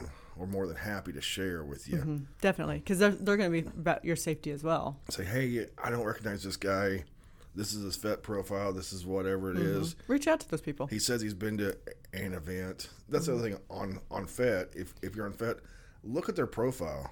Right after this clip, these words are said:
Speaker 2: Mm-hmm.
Speaker 1: If they're not in any groups that, that are local,
Speaker 2: Yeah.
Speaker 1: or
Speaker 2: I wonder if mine says I'm in any local groups. Hmm.
Speaker 1: You're, you're, you're in our group, baby.
Speaker 2: Okay.
Speaker 1: So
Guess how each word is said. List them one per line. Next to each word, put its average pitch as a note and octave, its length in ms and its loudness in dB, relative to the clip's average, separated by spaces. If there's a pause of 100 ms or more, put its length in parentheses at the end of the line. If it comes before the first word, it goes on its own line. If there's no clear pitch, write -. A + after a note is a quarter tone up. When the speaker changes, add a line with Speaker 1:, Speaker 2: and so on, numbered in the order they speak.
(120)
Speaker 2:
Mm-hmm. D3 280 -4 (460)
Speaker 1:
If D#2+ 100 -8
they're D3 120 6
not F3 180 4 (100)
in B2 160 0 (100)
any C#3 220 2
groups B2 500 0
that, G2+ 240 -6
that G2+ 180 0
are D#2 120 -4
local, A2+ 520 0 (1200)
Speaker 2:
Yeah. G#2+ 240 6
Speaker 1:
or G2+ 380 2 (1500)
Speaker 2:
I - 60 -2
wonder B3 260 0
if - 120 -6
mine B3 220 2
says C#3+ 280 -6
I'm D3+ 140 -4
in D3+ 100 -4
any D3+ 100 -6
local D#3 380 -8
groups. E3 260 -12 (100)
Hmm. F4 80 2 (320)
Speaker 1:
You're, A2 200 -8 (280)
you're, G#2+ 160 -6 (140)
you're A#2 180 -4
in G2+ 80 -4
our D#2+ 160 -6
group, D2 260 -10
baby. - 120 2
Speaker 2:
Okay. A3 220 6 (200)
Speaker 1:
So F2 200 -6